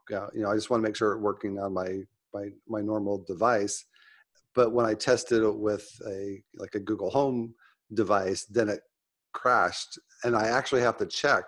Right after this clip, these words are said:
to make sure that it supports the Canvas, um, capability and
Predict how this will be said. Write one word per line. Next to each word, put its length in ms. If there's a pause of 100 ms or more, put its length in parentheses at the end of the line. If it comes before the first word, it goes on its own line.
(160)
to 100
make 240
sure 440 (720)
that 240
it 100
supports 520
the 100
Canvas, 840
um, 440 (600)
capability 880 (540)
and 180